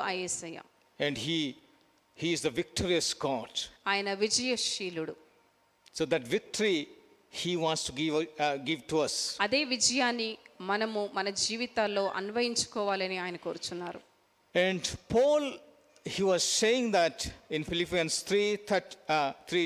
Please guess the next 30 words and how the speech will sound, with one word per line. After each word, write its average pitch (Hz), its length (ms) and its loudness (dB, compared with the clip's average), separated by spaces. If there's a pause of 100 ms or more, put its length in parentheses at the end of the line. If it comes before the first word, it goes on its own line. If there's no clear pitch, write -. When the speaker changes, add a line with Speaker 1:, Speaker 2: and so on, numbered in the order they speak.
(140)
Speaker 2:
ten 180 180 4
and 156 120 2
eleven. 143 260 2 (640)
Speaker 1:
ఫిలిప్పీలకు 254 540 0
రాసిన 214 220 0 (100)
పత్రిక 208 240 -4 (120)
మూడవ 214 300 4
అధ్యాయంలో 196 400 -6
ఆయన 170 180 -8
చెప్తున్నారు. 185 420 -6 (100)
Speaker 2:
I - 20 2 (100)
may 185 100 2 (140)
know 302 160 6 (200)
him 220 140 2 (560)
and 156 160 0
the - 60 -6 (140)
power 214 260 4 (260)
of - 60 -6 (160)
his 135 140 -4 (420)
hope. 156 200 2 (200)
of 160 160 4
his 147 160 -2 (160)
resurrection. 135 600 0 (540)
Speaker 1:
ఆయనను, 262 440 2 (300)
ఆయన 247 200 4 (140)
యొక్క 240 180 -2 (140)
పునరుద్ధాన 254 440 0 (200)
శక్తిని 254 500 0
నేను 196 240 0
కనుగొనాలి. 185 640 -2